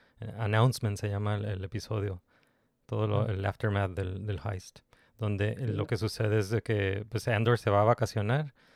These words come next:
Speaker 1: pero mientras tanto el, el Imperio está, empieza a apretar su, su puño, ¿no? Y resulta que ese era el plan de Luthen, que, que hacer, hacer que el Imperio apretara más el puño para que la gente despertara, ¿no? Para que la, para la que la gente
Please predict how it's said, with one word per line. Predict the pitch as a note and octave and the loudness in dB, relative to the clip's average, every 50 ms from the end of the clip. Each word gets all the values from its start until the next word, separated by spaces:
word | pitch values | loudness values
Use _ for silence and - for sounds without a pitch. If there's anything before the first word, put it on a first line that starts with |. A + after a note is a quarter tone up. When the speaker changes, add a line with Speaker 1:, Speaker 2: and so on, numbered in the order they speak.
| _ _ _ _ _ | _ _ _ _ _
Speaker 1:
pero | - A#2+ A2+ A2 | -4 -2 0 2
mientras | A2 G#2+ G2+ - A2+ - | 2 2 2 2 0 0
tanto | - A2+ G#2+ G2 - C3 | 0 -2 -2 0 0 0
el, | B2 A#2+ | 0 0
el | - C3 B2 A2+ A2+ | 0 -2 -2 -2 -2
Imperio | A2 - A#2+ A#2 A2+ A#2+ | -2 0 0 0 0 0
está, | - - B2 A#2+ A#2+ A#2+ A#2 A2 - | 0 0 0 0 2 0 -2 -2 -4
empieza | B2+ A2 - A#2+ A2 - C3 | -4 -4 -2 -2 0 2 2
a | - | 2
apretar | - A2+ G#2+ - A#2+ A#2 A2 - | 2 0 0 2 2 2 2 0
su, | - C3 B2+ A#2+ A2 | -2 -4 -4 -4 -4
su | - A#2 - | -6 -6 -2
puño, | - A#2 C#3 E3 D#3+ C3+ B2+ | 0 0 2 2 2 0 0
¿no? | C#3+ E3 - - _ _ - _ _ _ _ _ _ - | -2 -4 -6 -10 _ _ -20 _ _ _ _ _ _ -4
Y | C3+ A#2+ | 0 0
resulta | A#2+ - C3+ A2+ - D#3 C#3+ | 2 0 0 2 2 0 0
que | - - C3 A#2 A2+ A2+ A#2 B2 | 2 0 2 2 2 2 0 -2
ese | A#2 - C#3+ | 0 2 2
era | C3 C#3 | 2 2
el | D3+ | 0
plan | - - A#2 A#2+ C3 C#3 | 0 0 0 2 2 2
de | C#3 C#3 | 2 0
Luthen, | A#2 A2+ C#3+ - - C#3 B2 A2+ A2 A2 | 2 0 0 0 -2 -4 -2 -2 -4 -6
que, | - - A2 G2+ G2 - - - _ _ | -6 -4 -4 -4 -4 -4 -8 -12 _ _
que | - A2 G#2 G2+ G2 - | -6 -4 -4 -2 -2 -2
hacer, | A2+ A2 - - - A#2 A#2 B2 B2+ B2 - _ _ _ _ | -2 -2 -2 0 0 0 0 0 -2 -6 -12 _ _ _ _
hacer | - B2 - - B2 - - | -6 -4 -2 -2 -2 0 0
que | D3+ D3+ | 0 0
el | C#3 C3+ B2+ | 0 0 0
Imperio | A2+ A2+ - - A2+ A#2+ A#2+ C3 C#3 | -2 -2 -2 -2 -2 -2 0 0 0
apretara | C3+ - - G#2+ G2+ - - B2 A#2+ B2+ C3+ | 0 0 0 -2 -2 0 0 0 0 2 2
más | C3+ C3+ C3 - C#3+ | 0 0 -2 -2 -4
el | C#3 - | -6 -6
puño | _ - A#2+ B2+ C3+ C3+ C3+ C#3+ D#3 D#3+ - _ _ _ _ _ _ _ _ _ _ | _ -6 -4 -2 -2 0 -2 -4 -4 -8 -12 _ _ _ _ _ _ _ _ _ _
para | - A#2 G#2+ G#2+ | 0 0 0 0
que | - B2 A2+ | 0 -2 -2
la | G#2 G#2+ | 0 -2
gente | - - A#2+ A2 - C#3 | -2 -2 -2 0 2 2
despertara, | C3+ B2 - - A2+ - - - A#2 A2+ A2 A2+ G#2 | 2 2 2 0 -2 -4 -2 -2 -2 -2 -2 -4 -4
¿no? | G#2+ B2+ D3 | -6 -8 -8
Para | - C3 A2 G#2 | -8 -10 -10 -10
que | - G#2+ | -8 -8
la, | G#2 G2+ G2 G#2+ | -6 -6 -6 -6
para | A2+ G#2+ A2 G#2+ G#2 G2+ | -8 -6 -6 -4 -4 -4
la | F2+ F#2 | -6 -6
que | - - G#2+ F#2 | -6 -6 -6 -4
la | G2+ G2 F#2+ F#2 | -4 -6 -6 -6
gente | F2 A2 G2 - - A2 G#2 F#2+ F#2+ F2+ | -4 -6 -6 -4 -6 -6 -6 -6 -8 -10